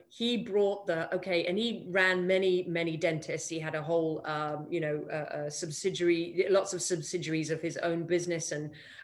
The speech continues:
um, he was kind of advising them on what, on, from the inside, what a dentist would need. So in both cases, you know, perfect fit for a board. You don't want a board full of nurses or a board full of dentists. I mean, that's not essential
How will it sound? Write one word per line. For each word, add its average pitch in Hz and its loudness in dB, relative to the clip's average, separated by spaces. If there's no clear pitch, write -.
um, 170 0
he 190 -2
was 185 -2
kind 185 2
of 170 6
advising 175 4
them 160 2
on 156 0
what, 160 0
on, 175 0
from 185 4
the 170 2
inside, 160 2
what 151 -2
a 160 -2
dentist 151 -2
would 156 -4
need. 175 4
So 104 2
in 190 -4
both 247 6
cases, 233 -2
you 214 4
know, 160 4
perfect 190 4
fit - 0
for - 0
a 165 2
board. 180 4
You 185 2
don't 247 6
want 208 0
a 185 -2
board 185 4
full 302 2
of 175 4
nurses 160 0
or 165 4
a 165 0
board 165 0
full 311 2
of 190 2
dentists. 147 -2
I 147 -8
mean, 156 -2
that's 190 2
not 160 -6
essential 147 -4